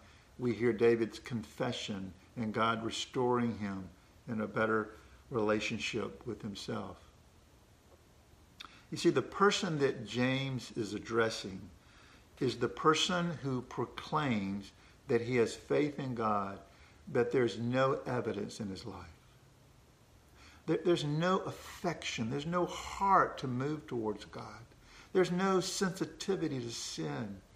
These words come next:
They're just going through the motions, maybe because it's socially or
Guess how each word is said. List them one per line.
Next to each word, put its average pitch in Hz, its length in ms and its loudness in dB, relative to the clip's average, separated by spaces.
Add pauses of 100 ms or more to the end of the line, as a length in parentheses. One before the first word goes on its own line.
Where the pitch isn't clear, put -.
(400)
They're 175 140 8
just 185 380 2
going 160 340 4
through 156 160 0
the 147 100 -2
motions, 139 600 0
maybe 165 280 2
because 170 380 4
it's 151 120 0
socially 135 800 2
or 104 120 0